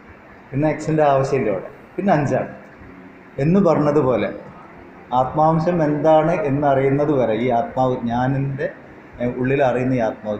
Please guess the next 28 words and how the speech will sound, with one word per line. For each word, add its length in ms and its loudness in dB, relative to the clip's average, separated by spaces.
ജീവൻ 360 0
എന്നറിയുന്ന 500 -2
ആ 180 -4
ആത്മാവിനെ 540 -8
നമുക്ക് 240 -10
ബോധിക്കുന്നത് 680 2
വരെ 140 2
ജീവൻ 320 0
ഉണ്ട് 260 0
എന്ന് 200 0
നമ്മൾ 180 -4
സങ്കല്പിച്ച് 600 -8
കൊടുക്കും, 380 -20
അതവിടെ 300 -4
ഉണ്ട്. 260 -16
എന്നിട്ട് 280 -2
അതെന്താണെന്ന് 480 2
അന്വേഷിക്കാൻ 400 -4
പറ്റും. 220 -20
അതെന്താണെന്ന് 420 0
അന്വേഷിക്കുമ്പോഴാണ് 680 0
അതവിടെ 280 0
ഇല്ലായിരുന്നു, 400 -4
അതിൻ്റെ 240 -12
ശരിക്കുള്ള 420 -2
രൂപം 220 -2
വേറെ 300 -2
മനസ്സിലാവും. 420 -18